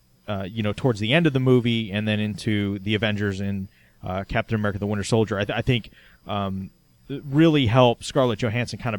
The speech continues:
be the breakout star that she is. I think, I think Iron Man two really kinda hefted her into that, that next level that has allowed her to, to do a lot of the things that she's done since then, um, and, and be a big player. I mean, obviously,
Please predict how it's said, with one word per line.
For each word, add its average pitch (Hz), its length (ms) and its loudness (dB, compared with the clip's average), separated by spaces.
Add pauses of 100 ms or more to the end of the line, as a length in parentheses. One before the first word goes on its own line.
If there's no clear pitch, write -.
(140)
be 117 120 -8
the 107 120 -6
breakout 104 640 -4 (300)
star 120 360 2
that 98 160 -6
she 104 220 -4
is. 90 160 -2
I 95 80 -6
think, 120 220 -4
I 107 120 -4
think 123 160 -6
Iron 113 240 0
Man 101 160 -2
two 110 220 -4
really 101 280 -2
kinda 98 360 -8 (260)
hefted 127 400 0
her 113 260 0
into 107 320 -4
that, 92 280 -6 (160)
that 107 180 -8
next 113 360 -4
level 98 460 -6
that 104 120 -2 (180)
has 104 140 -4
allowed 98 320 -4
her 98 160 -6
to, 95 320 -6 (380)
to 123 100 0
do 123 240 6
a 107 40 4
lot 98 200 -2
of 95 140 -6
the 98 40 -16
things 104 320 -4
that 98 140 -8
she's 104 160 -8
done 92 260 -6
since 101 320 -10
then, 85 300 -16 (220)
um, 87 340 -12 (1080)
and, 104 160 -4
and 113 160 -2
be 123 160 2
a 110 60 2
big 101 260 0
player. 104 400 -2
I 90 60 -4
mean, 101 160 -2
obviously, 107 540 0